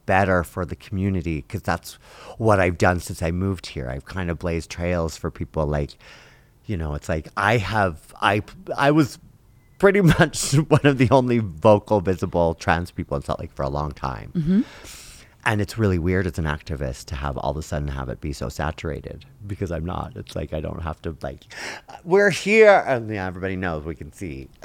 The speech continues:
Speaker 2: Right.
Speaker 1: We can see. So it's like, I'm still kind of finding out to carve a place. But I really want people to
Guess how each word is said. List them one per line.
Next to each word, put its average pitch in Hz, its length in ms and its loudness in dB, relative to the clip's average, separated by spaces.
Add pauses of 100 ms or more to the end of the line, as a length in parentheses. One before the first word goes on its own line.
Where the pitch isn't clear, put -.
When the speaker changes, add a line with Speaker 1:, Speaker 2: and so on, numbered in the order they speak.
(120)
Speaker 2:
Right. 165 160 4
Speaker 1:
We 185 100 10
can 160 180 4
see. 127 300 0
So 117 160 2
it's 104 160 0
like, 117 240 0
I'm 110 240 0
still 127 300 -2
kind 110 280 -4
of 90 80 -4 (120)
finding 90 320 0
out 76 160 -6
to - 80 -18
carve 82 260 -2
a 80 60 -4
place. 76 500 -8 (240)
But 85 180 -10
I 90 120 -2
really 123 500 -2 (320)
want 110 240 -2
people 95 360 -4
to - 200 -12